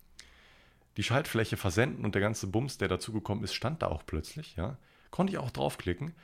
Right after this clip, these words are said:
aber dann stand da leider keine Berechtigung. Sie haben leider keine Berechtigung, auf, um auf diese Seite zuzugreifen. Ich denke so, „Ach du Scheiße, nicht schon wieder, komm. Ich will doch endlich nur mit, mit Warenpost verschicken, bitte.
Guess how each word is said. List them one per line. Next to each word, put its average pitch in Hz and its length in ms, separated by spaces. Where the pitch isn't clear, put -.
aber - 200
dann 139 160
stand 120 280
da 117 60
leider 117 460
keine 117 200
Berechtigung. 95 580
Sie - 100
haben 135 100
leider 117 180
keine 117 220
Berechtigung, 104 580
auf, 95 260
um 101 480
auf 92 160
diese 95 220
Seite 82 340
zuzugreifen. 82 600
Ich - 60
denke 82 180
so, - 100
„Ach - 80
du - 140
Scheiße, - 440
nicht 101 160
schon - 200
wieder, - 200
komm. - 220
Ich 107 180
will 131 140
doch 117 120
endlich 123 340
nur 127 280
mit, 117 260
mit 120 180
Warenpost 110 500
verschicken, 101 400
bitte. 104 300